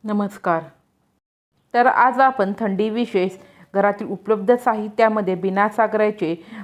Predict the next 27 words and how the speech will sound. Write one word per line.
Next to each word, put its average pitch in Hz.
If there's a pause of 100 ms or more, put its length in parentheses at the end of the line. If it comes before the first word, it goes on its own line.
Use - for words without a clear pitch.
(120)
पौष्टिक 208
आणि 214
प्रोटीनयुक्त 220
असे -
गोल 202
गरगरीत 202
लाडू 180 (320)
करणार 170
आहोत. 160 (1120)
हे 262
लाडू 285
हवाबंद 233
डब्यामध्ये 226 (300)
आरामात 226
एक 208
महिने 226
टिकतात. 196 (640)
तर 254
चला 277
आपण 269
वेळ 220
न 233
घालवता 226
आता 190
रेसिपीला 185
सुरुवात 175
करूयात. 139